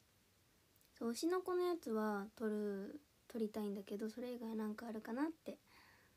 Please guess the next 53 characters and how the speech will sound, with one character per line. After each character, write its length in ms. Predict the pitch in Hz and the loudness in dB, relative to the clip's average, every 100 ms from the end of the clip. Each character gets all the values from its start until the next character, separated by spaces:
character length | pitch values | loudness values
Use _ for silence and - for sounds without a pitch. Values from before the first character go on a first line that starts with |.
| - | -6
思 160 | 220 220 | -2 -2
っ 20 | |
て 140 | 220 | 0
る 60 | 202 | -2
ん 120 | 202 | -2
で 80 | 208 | -6
す 100 | - | -8
け 100 | 220 | -4
ど、 60 | 214 | 2
み 140 | 254 | 8
ん 60 | 302 | 8
な 80 | |
の 100 | 294 | 8
が 100 | 220 | 4
詳 240 | 202 220 240 | 0 -2 -2
し 180 | - 269 | -2 -4
い 40 | |
か 120 | 220 | -2
な 220 | 202 202 | -2 -2
と 120 | 220 196 | -4 -6
思 160 | 196 | -8
っ 20 | |
て。 280 | 208 - - 294 _ _ _ _ _ _ _ - | -10 -10 -12 -12 _ _ _ _ _ _ _ -10
そ 120 | 240 | -4
う 20 | |
で 80 | 233 | -4
も 140 | 247 254 | -2 -2
な 160 | 247 | -2
い 80 | 233 | -4
か 120 | - | -6
な。 120 | - 294 294 _ _ _ _ _ _ _ _ _ _ _ _ _ _ _ - - _ _ _ - _ - - - - | -8 -10 -14 _ _ _ _ _ _ _ _ _ _ _ _ _ _ _ -20 -20 _ _ _ -20 _ -20 -20 -16 -4
う 60 | 240 | -4
ん。 100 | - _ - | -4 _ 10
<clears throat> 420 | 403 415 311 262 - - - - - - - - | 12 12 12 10 0 -14 -20 -20 -20 -20 -20 -8
そ 60 | 233 | -2
う、 40 | |
全 120 | 240 277 | 4 8
然 100 | 285 | 8
見 80 | |
て 140 | 440 440 | 8 4
た、 120 | 294 | 2
見 200 | 226 262 | 4 4
て 100 | - | 6
る 100 | 453 | 8
ん 100 | 269 | 8
だ 100 | 220 | 6
け 120 | 220 202 | 2 -2
ど、 380 | 202 202 190 - 233 | 0 0 -2 -4 -6
な 80 | |
ん 80 | 233 | -4
か 60 | 220 | 0
全 160 | 277 359 | 2 2
然、 280 | 403 403 330 | 4 4 4